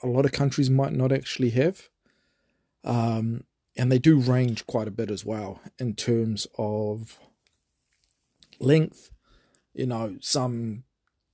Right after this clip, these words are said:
can be for as short as a couple of months to,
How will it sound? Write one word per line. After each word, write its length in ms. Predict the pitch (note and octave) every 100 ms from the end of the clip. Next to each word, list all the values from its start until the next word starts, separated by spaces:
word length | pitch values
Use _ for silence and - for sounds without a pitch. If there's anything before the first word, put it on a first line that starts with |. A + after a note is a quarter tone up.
| _
can 160 | - G#2
be 240 | A2 A2
for 720 | G#2+ - - A2 G#2+ G#2 - - - _ -
as 100 | B2
short 520 | - - C#3 B2+ A#2+ -
as 1120 | A#2+ A2+ A2+ G#2+ G#2 - - - - - - _ _ _ _ _
a 60 |
couple 260 | - C3 C3
of 100 | B2
months 580 | C#3 E3 E3+ D#3 - -
to, 800 | - C3 B2 B2 A#2 A#2 A2+